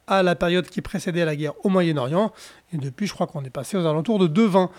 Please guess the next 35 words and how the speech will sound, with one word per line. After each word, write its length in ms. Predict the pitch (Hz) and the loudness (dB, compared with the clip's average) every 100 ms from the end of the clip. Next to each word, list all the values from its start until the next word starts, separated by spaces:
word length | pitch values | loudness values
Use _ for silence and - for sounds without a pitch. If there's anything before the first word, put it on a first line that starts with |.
| - - - - - | -18 -20 -20 -20 0
Remplir 440 | 180 202 196 208 | 4 4 4 4
un 100 | 180 | 6
réservoir 440 | 175 170 170 170 165 | 4 4 2 2 0
de 220 | 151 156 | -2 -4
cinquante-cinq 640 | - 220 214 196 - 180 | -2 0 0 0 -2 -2
litres 240 | 202 180 160 | -4 -2 0
de 80 | 190 | 2
diesel 460 | 208 165 190 202 | 2 2 2 2
coûtait, 560 | - - 208 - 214 220 | -2 -6 -8 0 2 4
euh, 320 | 180 156 151 | 4 2 0
donc 240 | 147 170 175 | -2 -4 -2
il 60 | |
y 20 | |
a 40 | 165 | -2
une 60 | |
semaine, 420 | 147 175 180 208 160 _ | -2 -2 0 0 -4 _
près 180 | - 196 | -4 0
de 100 | 160 | 2
vingt-sept 420 | 156 233 - 269 247 | 4 4 2 2 4
euros 180 | 233 | 6
de 80 | 226 | 4
plus 460 | 214 220 220 - 214 196 | 2 0 -2 -2 -2 0
qu'avant 340 | - 196 202 220 | 2 4 4 2
par 240 | 185 - | 0 -2
plein. 320 | - 220 220 - - - - - - - _ | 0 2 2 -2 -14 -20 -20 -20 -20 -20 _
Dans 180 | 208 202 | 2 6
un 60 | 214 | 6
rapport 380 | 208 - 233 - | 6 6 4 4
qui 60 | |
a 40 | 185 | 0
été 160 | 185 | 0
publié 320 | 165 175 190 | -2 0 2
ce 140 | - 180 | 2 2
vingt-sept 340 | 170 151 185 | 2 0 0
mars, 400 | 190 233 - - | 2 2 2 -10